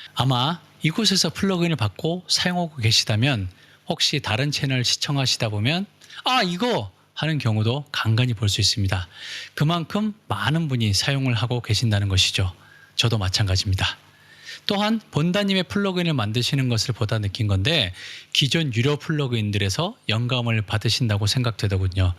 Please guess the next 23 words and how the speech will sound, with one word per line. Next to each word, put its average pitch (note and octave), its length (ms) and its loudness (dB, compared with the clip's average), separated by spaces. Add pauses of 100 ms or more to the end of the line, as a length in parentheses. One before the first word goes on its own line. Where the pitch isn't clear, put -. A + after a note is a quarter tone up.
(400)
특히 G#3+ 440 0
전 B2+ 220 2
시간에 D#3+ 300 2
말씀드린 B2 680 2
모션 B2 380 0
브이에프엑스에서 A#2 1000 0 (220)
새로운 F#3 360 -2
제품이 C3+ 360 -2
나오면 G2+ 480 0 (500)
한, G3 160 -4
한 G#3+ 200 0
달 B3 160 0
정도 A#3 300 -2
있으면 F#3+ 440 -2 (220)
본다님이 C#3+ 540 0
비슷한 D3+ 500 -2
컨셉으로 C#3 480 -2
만드시는 A#2 540 0
경우가 G#2+ 380 0
종종 A#2 460 0
있었습니다. F#2+ 640 0 (600)
요청을 F#3 320 2
받으시면 C#3+ 680 0